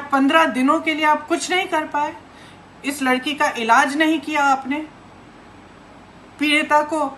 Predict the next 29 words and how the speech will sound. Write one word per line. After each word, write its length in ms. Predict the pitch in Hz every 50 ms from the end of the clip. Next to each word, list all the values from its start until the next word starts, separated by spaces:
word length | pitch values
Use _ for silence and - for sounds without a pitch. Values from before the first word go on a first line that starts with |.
| - - - - -
किसी 200 | 269 254 285 302
अच्छे 300 | 285 254 - - 285 294
अस्पताल 540 | 269 269 262 - 269 254 269 269 294 311
में 120 | 302 330 330
नहीं 200 | 320 320 320 311
ले 120 | 302 311 294
गए? 200 | 269 294 302 330 330 - - - - - - - - - - - - - - - - - -
परसों 360 | 285 294 277 - 330 330 285
रात 360 | 208 202 233 254 294 294 294 -
को 120 | 330 339 320
इन्हें 320 | 311 311 294 302 320 277
दिल्ली 280 | 233 262 262 277 302 302
लाया 260 | 285 277 285 294 294
गया 200 | 277 262 294 285
है। 180 | 277 269 262 247 - - - - - - - - - - - - - - - - - -
उसके 220 | 247 - - - 285
परिवार 460 | 269 - 269 254 254 233 240 254 269
के 140 | 262 - 285
साथ 300 | 262 - 269 262 262 - -
कैसा 300 | 254 254 254 - 285 262
व्यवहार 380 | 233 233 214 196 190 185 175 170 165
किया 240 | - - 180 170 - - - - - - - - - - - - - - - - - - - - - - -
कि 100 | 269 269
अपनी 300 | 262 262 - 254 302 285
बेटी 360 | 214 190 233 233 233 - 277 269
की 180 | - 277 277 220
लाश 420 | 190 190 208 220 247 254 254 - - - - - - - - - - -
आखिरी 420 | 214 226 254 247 - - 269 311 302
बार 380 | 226 202 214 208 208 196 -